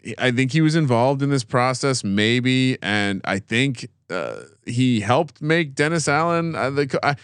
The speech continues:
it, this kinda feels like a patsy situation. Like, Dennis Allen's the guy to follow the guy to then be fired in two years because he's not getting it done. He wasn't a good coach until a couple years ago. I think it's very player centric, and I,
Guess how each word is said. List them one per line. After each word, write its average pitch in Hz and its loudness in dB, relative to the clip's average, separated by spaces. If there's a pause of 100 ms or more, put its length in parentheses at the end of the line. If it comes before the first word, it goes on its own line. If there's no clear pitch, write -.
(120)
it, 160 -2
this 165 0
kinda 175 2
feels 175 2
like 147 2
a 107 0
patsy 147 -2
situation. 151 2
Like, 104 2
Dennis 120 0
Allen's 117 2
the 104 0
guy 107 2
to 101 -6
follow 107 0
the 98 0
guy 101 0
to 107 -2
then 98 0 (120)
be 98 2
fired 104 0
in 107 -2
two 107 -2
years 107 0
because 92 -4
he's 92 -4
not 98 -2
getting 90 -4
it 85 -8
done. 101 0 (380)
He 165 4
wasn't 202 2
a - 0
good 160 0
coach 156 0
until 120 2
a 110 0
couple 113 0
years 101 2
ago. 87 0
I 98 2
think 120 0
it's 95 -8
very 123 2
player 117 0
centric, 104 0
and 113 0
I, 110 0